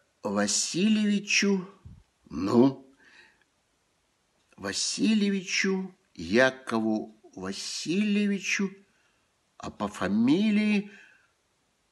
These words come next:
а фамилию вот и забыл.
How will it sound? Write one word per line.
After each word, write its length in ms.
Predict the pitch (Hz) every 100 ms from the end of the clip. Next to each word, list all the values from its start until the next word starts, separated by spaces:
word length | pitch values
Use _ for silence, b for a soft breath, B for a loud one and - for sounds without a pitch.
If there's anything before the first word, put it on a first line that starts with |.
| _ _
а 140 | - -
фамилию 840 | - 85 87 95 156 165 165 165
вот 400 | 143 104 127 - -
и 160 | 98
забыл. 680 | 98 92 110 78 - 76 78